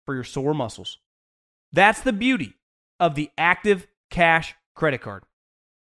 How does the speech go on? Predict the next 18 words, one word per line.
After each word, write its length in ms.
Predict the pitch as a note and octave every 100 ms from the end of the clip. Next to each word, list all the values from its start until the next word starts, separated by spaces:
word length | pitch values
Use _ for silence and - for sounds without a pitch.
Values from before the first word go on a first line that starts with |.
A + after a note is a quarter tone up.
| -
It's 180 | F#3+ E3+
ready 280 | G#3 A#3
when 180 | B3 B3
you 160 | C4+ A#3
are, 140 | - _ _ _ _ _ -
with 180 | G3 G#3+
unlimited 600 | G3+ F#3+ A#3 C4+ C#4 C4 _ -
two 200 | A#3+ B3+
percent 480 | C#4+ - A3+ G#3 - _ _ -
cash 300 | F3 F3 -
rewards. 520 | G3+ F#3 C#3 F#2 - - _ _ _ _ _
The 80 | D#3
Wells 640 | D3+ D3+ G3+ A#3+ B3+ B3 _ _
Fargo 520 | - G#3 G#3 G#3 G#3+ G#3
Active 420 | F3+ F#3 G3+ F3+
Cash 300 | - E3 E3+
Credit 300 | - D3+ B2+
Card. 180 | A2